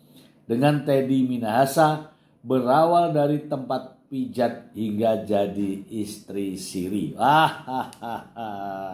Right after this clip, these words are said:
Diketahui Mami Linda ikut terseret namanya dalam kasus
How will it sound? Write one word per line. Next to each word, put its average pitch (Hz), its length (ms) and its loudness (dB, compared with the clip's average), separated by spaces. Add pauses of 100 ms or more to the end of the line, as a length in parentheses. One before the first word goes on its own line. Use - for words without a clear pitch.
(1900)
Diketahui 240 800 4
Mami 202 320 2
Linda 196 400 0
ikut 180 320 -6
terseret 180 560 -2
namanya 160 560 0
dalam 139 400 2
kasus 135 320 -4